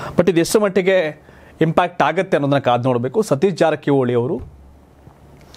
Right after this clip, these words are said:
ಇಲ್ಲಿಗೆ ಎಲ್ಲ ವೈಮನಸ್ಯವನ್ನು ಕೈಬಿಟ್ಟು ಎಸ್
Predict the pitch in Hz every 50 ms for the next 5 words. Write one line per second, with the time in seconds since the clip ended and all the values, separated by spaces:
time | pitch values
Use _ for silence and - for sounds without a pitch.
0 | - - - - - - - - - - - - 143 143 151 151 139 143 180 190
1 | 170 139 127 131 139 151 165 175 160 143 139 131 135 131 127 123 120 - 127 117
2 | 117 113 - 120 123 123 131 127 - - 202 247 294 320 - _ _ _ _ _
3 | _ _ - 160 123 320 - - - - - - -